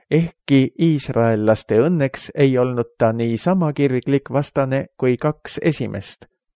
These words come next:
Tema nimi on leitud muu hulgas hõbeesemelt, mis on kingitud jumalannale, keda kummardasid araablased. Graveeringust sellel esemel selgub,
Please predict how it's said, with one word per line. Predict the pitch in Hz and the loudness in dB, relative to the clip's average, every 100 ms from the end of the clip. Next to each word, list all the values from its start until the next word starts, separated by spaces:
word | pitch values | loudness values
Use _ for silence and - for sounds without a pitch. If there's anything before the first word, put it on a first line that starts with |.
| _ _ _ - - - _ | _ _ _ -20 -20 -20 _
Tema | 156 180 156 | 0 2 2
nimi | 131 143 127 123 | 0 -2 0 0
on | 120 113 | 0 2
leitud | 156 147 - 117 131 | 2 2 -2 -4 -2
muu | 160 147 | -2 -2
hulgas | 123 131 117 117 107 - - | 0 0 2 2 0 -6 -6
hõbeesemelt, | 170 - 165 127 139 143 131 131 131 - - | -6 0 0 0 -2 -4 -2 -2 -4 -8 -14
mis | 143 147 - | -2 -2 -2
on | 120 117 | -6 -4
kingitud | 143 147 127 - 113 - - | -4 -2 -4 -2 -4 -4 -8
jumalannale, | 139 135 113 92 101 165 170 135 127 131 - | 0 0 2 0 0 -2 -2 0 0 -2 -2
keda | 139 123 107 | -4 -2 -2
kummardasid | - 147 143 123 131 139 139 | -2 -2 -2 -2 -2 -2 -2
araablased. | 147 156 113 98 104 104 98 - _ _ _ _ _ _ _ - - - - | 0 2 2 0 -4 -4 -8 -10 _ _ _ _ _ _ _ -20 -20 -20 -4
Graveeringust | 135 127 110 147 170 143 123 117 113 - | 2 2 2 2 0 -2 0 -2 -2 0
sellel | 160 147 113 | 2 2 2
esemel | 143 - 143 113 104 107 | 0 0 -2 -2 -2 -2
selgub, | - 160 143 139 120 | 0 0 2 0 0